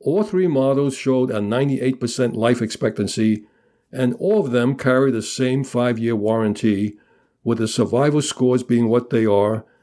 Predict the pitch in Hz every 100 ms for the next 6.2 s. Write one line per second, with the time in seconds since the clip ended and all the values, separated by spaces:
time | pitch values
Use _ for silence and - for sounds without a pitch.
0 | _ _ 120 117 123 143 143 139 - 120
1 | 117 131 131 135 120 123 107 120 107 104
2 | 117 113 117 110 - 110 113 110 113 110
3 | 113 - 156 123 90 80 - _ _ _
4 | _ _ _ - 143 139 127 120 151 175
5 | 131 123 107 113 151 151 123 135 - 120
6 | 127 143